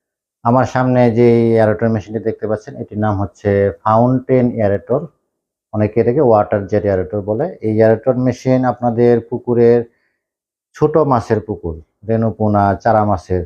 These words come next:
পুকুরে বেশি ব্যবহার করা হয় এবং ডুপ্লেক্স বাড়ির সামনে, শখের পুকুর, রিসোর্টের সামনের পুকুর, এটা বে-, বেশি ব্যবহার করা হয়। এটা আপনার সৌন্দর্য ভিত্তি করে, এটা আপনার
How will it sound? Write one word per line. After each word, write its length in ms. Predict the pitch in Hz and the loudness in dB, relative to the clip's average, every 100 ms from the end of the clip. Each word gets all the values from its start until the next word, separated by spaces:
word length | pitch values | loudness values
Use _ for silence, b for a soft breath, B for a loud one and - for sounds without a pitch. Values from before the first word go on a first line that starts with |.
| - | -10
পুকুরে 300 | - 85 101 | -20 -6 -6
বেশি 240 | 98 95 98 | -4 -8 -6
ব্যবহার 320 | 104 107 107 | -2 0 0
করা 220 | 113 113 | 0 0
হয় 200 | 113 147 - | 0 -2 -2
এবং 300 | 101 98 95 90 _ _ _ _ _ _ _ 104 | -2 0 0 -4 _ _ _ _ _ _ _ -2
ডুপ্লেক্স 420 | 123 123 120 104 | -2 2 0 2
বাড়ির 280 | 107 110 107 | 0 0 -2
সামনে, 260 | - 107 101 101 | -4 -4 -2 -4
শখের 380 | - 107 107 95 | -4 -4 -4 -4
পুকুর, 420 | - 92 101 98 90 | -6 -10 -2 -2 0
রিসোর্টের 460 | 107 - 107 104 | -4 0 0 0
সামনের 400 | - 101 101 95 | -2 -4 -2 -4
পুকুর, 360 | 87 92 98 92 87 _ _ _ _ _ _ | -6 -12 -6 -6 -6 _ _ _ _ _ _
এটা 140 | - 104 | -6 0
বে-, 220 | 104 92 | 0 0
বেশি 280 | 98 117 - | -2 -4 2
ব্যবহার 260 | 113 98 87 | 2 2 0
করা 200 | 82 87 | -2 -6
হয়। 140 | 78 92 | -4 -6
এটা 120 | 95 | -6
আপনার 180 | 95 104 | -6 -6
সৌন্দর্য 440 | - 117 110 107 113 | -4 0 2 2 0
ভিত্তি 300 | 101 98 110 | 0 -2 -4
করে, 220 | 113 120 156 | -2 0 0
এটা 140 | 117 107 | 0 0
আপনার 340 | 101 101 101 | -2 -2 -4